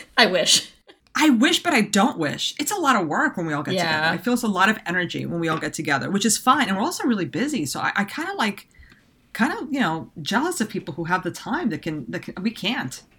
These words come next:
Speaker 2: I mean, once a
Speaker 1: Yeah.
Speaker 2: month is hard for us sometimes with our schedules, even when we're home.
Speaker 1: Yeah, um,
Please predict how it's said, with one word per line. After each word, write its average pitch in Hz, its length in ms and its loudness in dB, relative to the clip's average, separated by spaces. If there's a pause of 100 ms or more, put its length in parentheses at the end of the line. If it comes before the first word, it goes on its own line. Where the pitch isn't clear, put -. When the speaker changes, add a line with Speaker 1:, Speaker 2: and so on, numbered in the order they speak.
Speaker 2:
I 196 60 0
mean, 190 220 -2
once 233 240 4
a 226 40 4
Speaker 1:
Yeah. 185 60 0
Speaker 2:
month 240 240 2
is - 100 -2
hard 151 220 -2
for 131 160 -6
us 143 160 -6
sometimes 147 480 -6
with 160 80 -6
our 147 80 -4
schedules, 135 560 -8 (240)
even 247 220 8
when 240 140 8
we're 202 100 6
home. 175 340 -4 (500)
Speaker 1:
Yeah, 170 180 2 (120)
um, 175 420 2